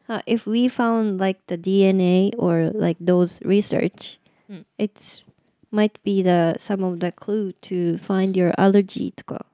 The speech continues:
Speaker 2: Yes.
Speaker 1: your, like, a diet type
Speaker 2: そうそうそうそう。
Speaker 1: みたいになるかもってこと？
Speaker 2: うん。あ、アレルギー検査は今普通にできるさ、今でも。
Speaker 1: うん。
Speaker 2: だけど、もっと細かいのがあって、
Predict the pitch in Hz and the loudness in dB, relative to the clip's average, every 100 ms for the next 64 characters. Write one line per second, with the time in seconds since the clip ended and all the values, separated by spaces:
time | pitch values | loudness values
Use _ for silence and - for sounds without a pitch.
0 | _ _ _ _ 247 233 - _ - 196 | _ _ _ _ -8 -8 -10 _ -8 2
1 | 196 190 175 170 160 _ 202 175 - 165 | 6 8 10 8 4 _ -4 -4 -2 -2
2 | 180 185 185 160 - - 160 - - _ | 2 4 4 4 -2 -6 -4 -6 -10 _
3 | _ _ _ _ _ _ 240 277 262 240 | _ _ _ _ _ _ 2 2 2 -2
4 | 226 208 196 190 170 165 165 165 165 - | -2 -4 -4 -2 0 2 2 0 -2 -4
5 | - 180 160 - - - 202 _ _ 220 | -4 -2 -4 -8 -12 -12 -14 _ _ -6
6 | 190 - - _ _ _ _ 233 - 254 | -6 -8 -18 _ _ _ _ -2 2 4
7 | 311 311 302 330 277 196 175 180 - 226 | 4 2 -2 -2 2 2 2 -4 -4 -4
8 | 202 175 - 208 - 196 180 175 - - | -2 -4 -6 -8 -8 -6 -6 -6 -8 -16
9 | _ _ _ 196 190 - _ _ _ 247 | _ _ _ -16 -16 -16 _ _ _ -4
10 | 220 240 311 254 254 254 262 254 240 208 | 0 0 0 -2 -2 -2 0 0 0 0
11 | 208 190 170 165 - 170 156 | -2 -2 -2 -6 -10 -12 -14